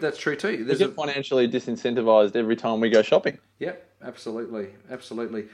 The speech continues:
Speaker 1: Um, th-, it's, it's far. You, you're right. You, you can't, you can't easily be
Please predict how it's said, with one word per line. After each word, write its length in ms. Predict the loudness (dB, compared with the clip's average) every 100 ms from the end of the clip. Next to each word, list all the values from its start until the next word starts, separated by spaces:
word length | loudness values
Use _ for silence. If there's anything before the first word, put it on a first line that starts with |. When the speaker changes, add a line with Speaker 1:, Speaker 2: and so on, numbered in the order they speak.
| -20 _ _
Speaker 1:
Um, 320 | -4 -4 -4 -8
th-, 140 | -8 -8
it's, 180 | -8 -8
it's 180 | -10 -4
far. 520 | -4 0 -2 -2 -10 -20 -20 -20 -8
You, 140 | -8
you're 160 | -4 0 2 0
right. 160 | -2 -10
You, 120 | -14
you 140 | -14 -16
can't, 400 | -10 -8 -8 -10 _ _ _ _ _
you 100 | -16
can't 280 | -8 -8 -6
easily 540 | -6 -4 -4 -4 -4 -4
be 440 | -8 -14 -18